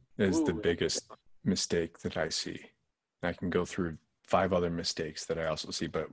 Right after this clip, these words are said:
Speaker 1: focusing on the process if you want. It's not having a, not having a dedicated process. Not, and if you don't have a process, it's, it, it, a lot of that can fall back to the,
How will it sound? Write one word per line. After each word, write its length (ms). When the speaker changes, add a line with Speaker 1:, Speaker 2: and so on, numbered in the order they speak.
Speaker 1:
focusing 480
on 80
the 80
process 480
if 120
you 100
want. 200
It's 120
not 220
having 300
a, 40
not 180
having 260
a 60
dedicated 580
process. 540
Not, 380
and 100
if 80
you 60
don't 200
have 140
a 60
process, 640
it's, 240
it, 180
it, 160
a 40
lot 220
of 60
that 100
can 140
fall 220
back 280
to 120
the, 140